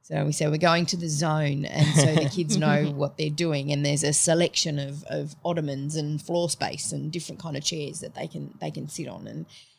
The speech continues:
Speaker 1: and they pretty quickly figure out where their favourite spot is and, and use that. There's some that always just sit on the carpet, um,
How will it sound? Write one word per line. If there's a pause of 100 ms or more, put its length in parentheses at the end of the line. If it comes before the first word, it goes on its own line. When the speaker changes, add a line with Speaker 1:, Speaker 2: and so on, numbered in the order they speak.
(140)
Speaker 1:
and (320)
they
pretty
quickly
figure
out
where
their
favourite
spot
is (440)
and,
and
use
that.
There's
some
that (240)
always
just
sit
on
the
carpet, (800)
um,